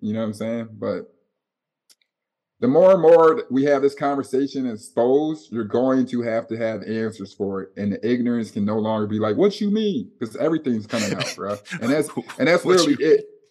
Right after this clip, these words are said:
Speaker 1: What you, like, what you, <laughs> what you mean? I was just at the school. Like, you know what I'm saying? Like, it's
Speaker 2: Yeah.
Speaker 1: like,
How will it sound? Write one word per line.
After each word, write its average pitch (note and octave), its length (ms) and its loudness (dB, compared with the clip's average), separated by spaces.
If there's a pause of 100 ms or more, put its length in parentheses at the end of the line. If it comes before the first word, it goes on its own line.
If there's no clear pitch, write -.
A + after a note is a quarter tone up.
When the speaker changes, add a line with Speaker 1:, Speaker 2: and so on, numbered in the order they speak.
(140)
Speaker 1:
What A#3+ 240 -2
you, B3+ 220 4
like, G#3+ 140 6
what C4+ 220 -2
you, B3+ 220 0 (300)
<laughs> - 320 -20
what - 200 -4
you C#4 140 4
mean? F4 260 0
I E4 80 6
was G#4+ 140 2
just G#3+ 120 -2
at A3+ 100 6
the - 60 -10
school. A4+ 540 6
Like, C#3+ 160 4
you D#3 160 -2
know G3 60 2
what A3 120 4
I'm - 40 -14
saying? G#3+ 320 0
Like, F3 140 0
it's E3 80 -2
Speaker 2:
Yeah. E3+ 120 0
Speaker 1:
like, F#2+ 120 0